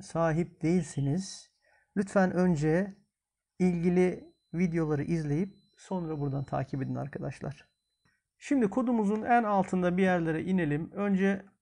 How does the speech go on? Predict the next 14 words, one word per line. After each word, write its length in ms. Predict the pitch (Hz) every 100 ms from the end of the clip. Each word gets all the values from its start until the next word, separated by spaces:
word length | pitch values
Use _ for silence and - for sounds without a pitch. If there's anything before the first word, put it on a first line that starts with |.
| _ _ -
şunları 520 | - 240 202 180 170
bir 180 | 185 - - - - _ _ _ _ _ _ _ _ _ _
kapatalım. 560 | - 196 190 156 147 170 - _ _
Gördüğünüz 440 | 185 185 180 185 165
gibi 160 | 160
şu 180 | 170 208
anda 200 | 165 156
kodumuz 340 | - 165 160 -
sadece 380 | 180 151 170
bu 60 | 175
kadarlık 520 | 165 147 139 139 -
bir 60 | 139
yapıdan 320 | 135 131 139
oluşuyor. 420 | 135 127 139 147